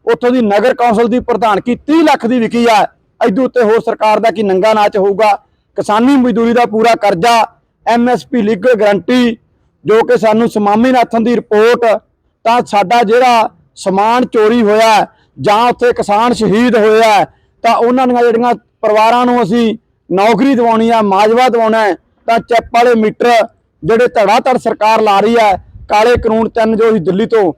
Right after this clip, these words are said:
ਜਦੋਂ ਮੋਰਚਾ ਜਿੱਤ ਕੇ ਆਏ ਹਾਂ, ਉਦੋਂ ਸਾਡੇ ਨਾਲ ਸਰਕਾਰ ਨੇ ਗੱਲ ਕਹੀ ਸੀ ਕਿ ਸੈਂਟਰ ਸਰਕਾਰ ਥੱਲੇ ਸੂਬਾ ਸਰਕਾਰਾਂ ਨੂੰ ਕਹੂਗੀ ਕਮੇਟੀ ਬਣਾ ਕੇ ਸਾਰੇ ਜਿਹੜੇ ਕਾਨੂੰਨ ਇਹ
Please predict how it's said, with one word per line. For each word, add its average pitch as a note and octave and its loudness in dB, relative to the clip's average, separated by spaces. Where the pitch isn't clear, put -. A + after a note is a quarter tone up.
ਜਦੋਂ A3 0
ਮੋਰਚਾ G#3+ 0
ਜਿੱਤ G3 -2
ਕੇ G#3+ -2
ਆਏ G#3+ 2
ਹਾਂ, A3 0
ਉਦੋਂ G#3+ 0
ਸਾਡੇ G3 -2
ਨਾਲ G#3+ -2
ਸਰਕਾਰ G3 -2
ਨੇ A3 0
ਗੱਲ G3+ 0
ਕਹੀ A3 -2
ਸੀ A3+ -2
ਕਿ A3+ 2
ਸੈਂਟਰ G3 -2
ਸਰਕਾਰ G#3 0
ਥੱਲੇ G#3+ 0
ਸੂਬਾ F#3+ 0
ਸਰਕਾਰਾਂ G#3 0
ਨੂੰ A3+ 0
ਕਹੂਗੀ A3 0
ਕਮੇਟੀ A3 -2
ਬਣਾ G3+ -2
ਕੇ G3 -4
ਸਾਰੇ F#3 0
ਜਿਹੜੇ G#3+ 0
ਕਾਨੂੰਨ G3 -2
ਇਹ G3+ 0